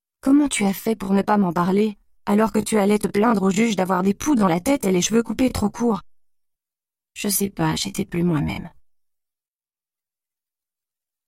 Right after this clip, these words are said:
Il ne s'agit pas ici de rejuger monsieur Patron.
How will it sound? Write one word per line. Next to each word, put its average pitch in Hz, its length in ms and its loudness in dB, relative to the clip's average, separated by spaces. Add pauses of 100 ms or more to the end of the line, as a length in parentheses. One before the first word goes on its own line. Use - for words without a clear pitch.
(260)
Il 220 200 6
ne 208 80 4
s'agit 233 300 2
pas 277 100 0
ici 202 320 0
de 165 100 2
rejuger 165 680 2
monsieur 147 320 -2
Patron. - 400 -8